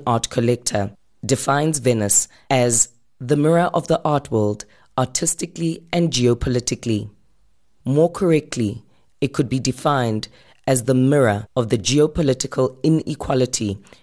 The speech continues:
from which art does not escape. According to Shaheen Mirali,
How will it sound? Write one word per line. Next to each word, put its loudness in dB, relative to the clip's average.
from -2
which -2
art 0
does 0
not -2
escape. -4
According 2
to -2
Shaheen 0
Mirali, 0